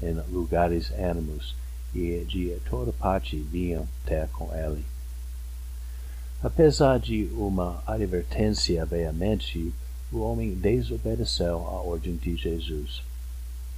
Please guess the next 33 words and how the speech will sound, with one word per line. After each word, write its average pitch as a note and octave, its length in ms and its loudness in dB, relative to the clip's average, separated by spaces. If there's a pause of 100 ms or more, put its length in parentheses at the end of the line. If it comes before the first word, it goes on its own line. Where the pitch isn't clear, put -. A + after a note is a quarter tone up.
(640)
Pode B2 200 4
ser G#2+ 300 6
que G#2 200 4
foi F#2+ 440 2
só F#2+ 380 2
um D#2+ 260 -2
lapso F2 640 0 (400)
de F2 220 -2
um E2+ 120 -4 (220)
novato F2 560 2
da D#2 180 -2
fé, E2 400 0 (320)
ou - 80 -4
pode G#2 260 0
ser F#2 240 2
que F#2 200 0
a E2+ 80 0
fé F2+ 240 2
do F2 160 0
homem F2 240 0
não F2 260 0
era F#2 200 2
tão E2+ 260 -2
verdadeira D#2+ 680 0 (120)
como D#2+ 240 -4
parecia. D#2 680 -2 (800)
Eu A#2+ 140 2
acredito G#2 560 4
que - 200 0
foi F#2 260 0
somente F2+ 500 0
um E2+ 260 -4
lapso, D#2+ 540 0